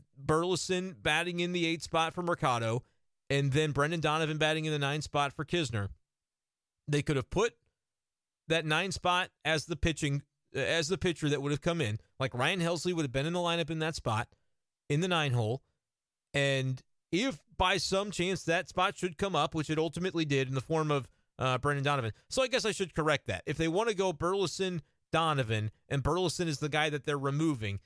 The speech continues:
that then would have to be the pitcher spot. So it would be the eighth spot, the same as it ended up being when Barrera flied out to center in the tenth inning tonight for the Cardinals in the one at bat that he did get. So that part would remain constant.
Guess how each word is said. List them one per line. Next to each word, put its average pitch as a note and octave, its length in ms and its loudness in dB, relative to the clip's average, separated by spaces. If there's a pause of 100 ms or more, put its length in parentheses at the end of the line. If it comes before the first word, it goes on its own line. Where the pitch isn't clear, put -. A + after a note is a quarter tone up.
(200)
that D#3 220 0
then D#3+ 160 0
would D3+ 140 0
have D3 160 2
to - 80 -8
be C3 160 0
the A#2+ 80 -2
pitcher B2+ 280 -2
spot. - 360 -4
So D3+ 100 2
it D#3+ 80 0
would G3 180 -2
be G#3 120 0
the F3 180 -4
eighth D#3+ 220 -2
spot, A#2 400 0 (200)
the C3+ 80 -2
same E3 320 0
as C#3+ 140 0
it D3+ 100 -6
ended D3 220 -2
up C3+ 160 0
being C#3 240 0
when C3 160 0
Barrera C3 380 2
flied C3 280 -2
out B2+ 180 -2
to B2+ 60 -6
center B2 360 -2 (260)
in A#2+ 140 -2
the A#2 80 0
tenth C3 280 0
inning B2 220 0
tonight A#2+ 320 0
for - 80 -8
the G#2+ 80 -2
Cardinals G#2+ 400 -2 (220)
in C3+ 80 0
the B2+ 80 2
one B2 200 2
at A#2 140 -2
bat A#2 240 0
that A#2 100 -2
he A2+ 80 0
did G#2 240 -4
get. F#2 240 0 (340)
So D3 200 -2
that F3 240 0
part A3 240 0
would F3 200 0
remain D3+ 340 0
constant. C3 520 -2